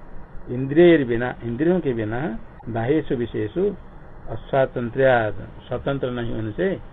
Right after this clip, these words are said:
मन को अंतःकरण कहा जाता है। तस्य अंतरिंद्रियत्वं सन्निमित्तकम आह।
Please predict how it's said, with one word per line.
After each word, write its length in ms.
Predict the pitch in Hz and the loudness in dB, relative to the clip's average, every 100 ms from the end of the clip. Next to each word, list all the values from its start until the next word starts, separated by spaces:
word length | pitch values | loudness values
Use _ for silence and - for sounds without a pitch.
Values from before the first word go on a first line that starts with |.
| - - - | -14 -12 -8
मन 280 | 113 110 123 | -4 -4 -2
को 60 | 127 | -4
अंतःकरण 480 | 107 151 151 151 147 | -2 -4 -2 -2 -2
कहा 180 | 117 | -4
जाता 220 | 113 104 135 | -4 -4 -4
है। 100 | 107 - - - - - - - - - - - | -6 -14 -18 -16 -16 -14 -12 -12 -16 -18 -18 -4
तस्य 360 | 135 131 - 151 | -2 -2 -2 2
अंतरिंद्रियत्वं 1040 | 120 120 131 160 156 151 147 147 - 147 | 2 2 2 4 4 0 0 2 2 -2
सन्निमित्तकम 720 | 143 131 120 147 160 160 139 113 | -2 -4 -4 -4 -2 -2 -2 -6
आह। 220 | 107 | -6